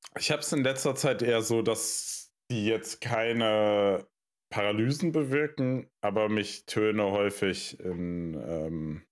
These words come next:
ja, Overloads bringen, weil ich halt sehr gestresst bin aktuell.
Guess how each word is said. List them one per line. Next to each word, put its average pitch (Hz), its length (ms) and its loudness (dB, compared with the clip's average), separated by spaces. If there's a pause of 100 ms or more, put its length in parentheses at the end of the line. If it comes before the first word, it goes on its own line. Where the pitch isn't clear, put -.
ja, 98 360 2
Overloads 101 760 0
bringen, 90 360 -2
weil 90 120 4
ich - 100 -8
halt - 260 -2
sehr 87 760 2
gestresst - 520 -4
bin 90 140 0
aktuell. 82 640 -2